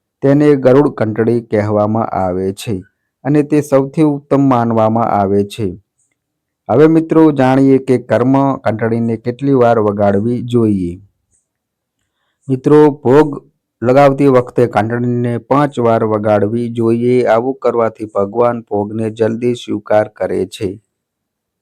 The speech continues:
અને મિત્રો પૂજા દરમિયાન ઘંટડીને જોરથી કે સતત ન વગાડવી જોઈએ, તેને ફક્ત ત્રણ વાર જ વગાડવી જોઈએ. મિત્રો ઘંટડીને હંમેશા જમણા હાથથી વગાડો અને મુખ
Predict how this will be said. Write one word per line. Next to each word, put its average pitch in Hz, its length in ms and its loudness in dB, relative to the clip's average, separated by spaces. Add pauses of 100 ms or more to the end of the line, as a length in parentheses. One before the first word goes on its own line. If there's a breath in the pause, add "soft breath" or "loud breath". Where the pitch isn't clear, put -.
(200)
અને 147 140 2
મિત્રો 147 400 2
પૂજા 143 320 0
દરમિયાન 123 500 2
ઘંટડીને 113 640 -4 (200)
જોરથી 127 420 -2
કે 117 200 -6
સતત 120 460 -6 (100)
ન 117 100 -4
વગાડવી 107 640 0
જોઈએ, 107 460 -2
તેને 120 340 -2
ફક્ત - 440 -6
ત્રણ 127 480 0
વાર 113 340 2
જ 123 140 -4
વગાડવી 107 600 -4
જોઈએ. 107 520 -6 (880)
મિત્રો 147 480 2
ઘંટડીને 120 680 0
હંમેશા 123 520 0
જમણા 117 400 -2
હાથથી 113 380 -4
વગાડો 120 540 2
અને 120 220 0
મુખ 120 380 -2